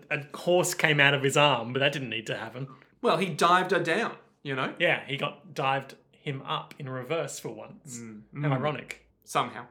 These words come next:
Speaker 2: I mean, it never came up ever again, but, you know, unless it does.
Speaker 1: Mm.
Speaker 2: Ooh.
Speaker 1: Well, Nick,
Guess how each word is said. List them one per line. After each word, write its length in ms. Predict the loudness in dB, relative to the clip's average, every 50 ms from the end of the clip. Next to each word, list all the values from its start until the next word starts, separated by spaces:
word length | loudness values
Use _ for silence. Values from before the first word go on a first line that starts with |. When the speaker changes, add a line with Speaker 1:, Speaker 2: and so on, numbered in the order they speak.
| _ _ -6
Speaker 2:
I 40 | -4
mean, 120 | -2 -2
it 80 | 0 0
never 180 | 0 0 0
came 200 | 2 2 2 2
up 120 | 2 2 0
ever 220 | 0 0 0 -4
again, 360 | -2 -2 -2 -2 -2 -4 -4 -6
but, 220 | -6 -6 -6 -8 -10
you 100 | -10 -10
know, 120 | -10 -10 -14 -16 _ _ _ _ _ _ _ -20
unless 200 | -20 -20 -20 -20
it 140 | -20 -20 _
does. 440 | -20 -16 -16 -16 -18 _ _ -16 -8
Speaker 1:
Mm. 280 | -6 -4 -4 -4 -6 -8 -12 -18 -20 -20 -20 -18
Speaker 2:
Ooh. 140 | -20 -20 -20 _ _ _ _ _ 2
Speaker 1:
Well, 280 | 6 6 8 6 6 6
Nick, 380 | 6 6 6 4 2 -10 -12